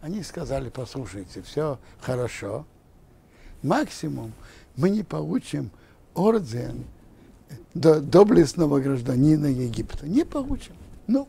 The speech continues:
проживем без ордена". <laughs> У нас есть более важные занятия. Они занимались Торой. Так они были особые.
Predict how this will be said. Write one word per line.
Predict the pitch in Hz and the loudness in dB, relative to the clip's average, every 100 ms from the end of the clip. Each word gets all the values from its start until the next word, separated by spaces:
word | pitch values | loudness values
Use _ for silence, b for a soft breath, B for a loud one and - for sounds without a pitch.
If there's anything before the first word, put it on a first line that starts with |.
| - | -6
проживем | 196 190 233 254 240 | -4 -2 0 2 2
без | 226 180 | 0 -2
ордена". | 185 156 127 120 - - - - - - - - - 135 - - - - - - B B B - | -4 -8 -12 -18 -18 -18 -18 -20 -20 -20 -20 -20 -14 -12 -12 -18 -20 -20 -20 -20 B B B -4
<laughs> | |
У | 160 185 165 | -4 0 2
нас | 294 175 | 2 2
есть | 233 143 | 0 2
более | 165 202 185 160 | 8 10 10 4
важные | 147 156 123 147 | 0 -2 -2 -4
занятия. | 117 120 113 104 - 147 | -4 -6 -6 -6 -8 -6
Они | 135 135 | -2 -2
занимались | 120 143 139 135 131 | -2 -4 -4 -4 -6
Торой. | - - - - - - - - - - - _ - - - - - - - _ _ _ _ _ - - _ _ _ _ _ _ - - - b b b b b - - - _ - - - - | -10 -18 -20 -20 -20 -20 -20 -20 -20 -20 -20 _ -20 -20 -20 -20 -20 -20 -20 _ _ _ _ _ -20 -20 _ _ _ _ _ _ -20 -20 -20 b b b b b -20 -20 -20 _ -20 -20 -20 -16
Так | - 120 | -12 -6
они | 151 214 254 | -2 0 0
были | 180 196 | -2 -4
особые. | 185 147 - 120 - - | -6 -6 -6 -8 -8 -16